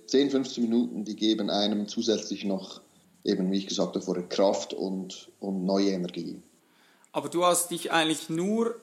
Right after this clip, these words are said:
Speaker 2: damit, ähm, beschäftigt, weil du so verzweifelt warst, weil du eigentlich gemerkt hast, hey, so der normale medizinische Weg, der hilft mir irgendwie nicht, weil,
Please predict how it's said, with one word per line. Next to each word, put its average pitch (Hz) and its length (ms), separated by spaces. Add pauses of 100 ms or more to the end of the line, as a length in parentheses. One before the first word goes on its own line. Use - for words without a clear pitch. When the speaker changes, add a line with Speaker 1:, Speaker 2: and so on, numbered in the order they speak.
(500)
Speaker 2:
damit, 165 640 (160)
ähm, 147 560
beschäftigt, 175 920 (380)
weil 147 280
du 156 140
so 185 320
verzweifelt 185 800
warst, 170 480
weil 160 160
du 156 100
eigentlich 156 200
gemerkt 175 440
hast, 156 220
hey, 165 240 (580)
so 156 220
der 151 320 (100)
normale 147 960 (100)
medizinische 156 760
Weg, 190 460 (340)
der 151 300
hilft 175 400
mir 196 160
irgendwie 190 360
nicht, - 380 (340)
weil, 156 360